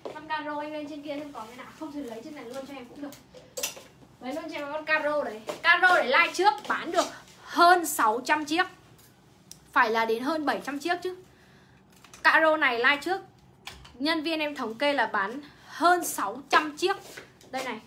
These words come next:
mã này này. Sơ mi caro này, hôm nay chỉ còn một chiếc này cuối cùng. Bởi vì sao? Bởi vì ngày mai hàng mới về tiếp. <laughs> Nhưng mà mai hàng về được cho nên em mới bán. Mọi người nhìn này, nhìn kỹ hàng nhà em Linh nhá. Đó. Chuẩn không?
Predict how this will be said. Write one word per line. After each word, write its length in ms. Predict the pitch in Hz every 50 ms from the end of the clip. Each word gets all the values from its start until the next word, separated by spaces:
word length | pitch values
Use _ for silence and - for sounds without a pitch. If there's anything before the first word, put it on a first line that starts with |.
| - 247
mã 60 | 247 254
này 180 | 311 294 220 208
này. 80 | 208 220 - - - - _ - - _ _
Sơ 280 | - - - 359 359 359
mi 160 | 339 349 339
caro 440 | 349 339 339 320 330 330 320 311 302
này, 100 | 277 233
hôm 240 | 233 233 320 330 330
nay 160 | 339 339 330
chỉ 80 | 277 254
còn 220 | 226 220 220 233
một 100 | 254 247 254
chiếc 220 | - 339 415 - -
này 120 | 254 240 - -
cuối 120 | 247 247
cùng. 340 | - 359 320 277 262 - - - - - - - - -
Bởi 100 | 233 226
vì 140 | 233 269 262
sao? 360 | 262 285 285 311 330 285 240
Bởi 120 | 220 208
vì 100 | 196 226
ngày 180 | 226 233 226 226
mai 240 | 240 254 277 285 285
hàng 220 | 285 269 226 220
mới 100 | 226 220
về 120 | 233 277 247
tiếp. 240 | 262 285 320 392 370 - - - 226 -
<laughs> 260 | - - - - -
Nhưng 180 | 285 302 330 339
mà 100 | 339 285
mai 260 | 269 269 285 320 330
hàng 200 | 330 285 254 247
về 140 | 254 247 233
được 180 | 233 240 233 247
cho 80 | - 294
nên 180 | 294 294 294
em 160 | 294 294 285 247
mới 120 | 220 220
bán. 320 | 214 208 196 208 285 -
Mọi 100 | - 240
người 160 | 226 226 226 233
nhìn 200 | 226 226 226 214
này, 100 | 202 196 - -
nhìn 160 | 240 247 240 220
kỹ 200 | 233 285 320 339
hàng 240 | 339 294 233 233
nhà 80 | 233 226
em 160 | 240 254 269
Linh 180 | 269 277 262 254
nhá. 160 | 262 294 330 - - - -
Đó. 340 | - 226 233 233 277 349 - - - - - - - - - - - _ _ _ _ -
Chuẩn 180 | 330 277 233
không? 180 | 254 294 302